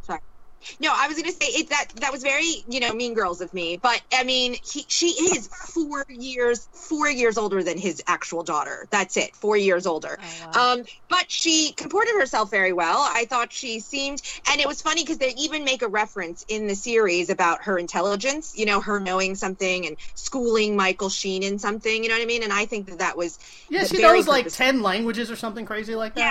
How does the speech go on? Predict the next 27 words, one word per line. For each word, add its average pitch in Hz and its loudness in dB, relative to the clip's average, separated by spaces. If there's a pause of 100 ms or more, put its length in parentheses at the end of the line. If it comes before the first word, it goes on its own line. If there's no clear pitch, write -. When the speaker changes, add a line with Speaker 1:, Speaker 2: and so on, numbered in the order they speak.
(220)
Speaker 1:
Yeah, - -6
yeah. 208 -4
Speaker 2:
Yeah. - -4
Speaker 1:
I 262 0
think 359 -10
it 370 -2
was, - -18
she's - -6
Swedish. 294 -2 (160)
So, 233 2
um, 214 -2 (400)
at 226 0
least 247 -8
that's 269 -6
what 254 -2
I've 202 -2
read, 165 -2
I 170 -6
think. 185 -8
I - -2
don't 190 -4
know. 147 -10
Maybe, 180 -2
maybe 190 0
I'm 165 -2
wrong, 123 -8
but 233 0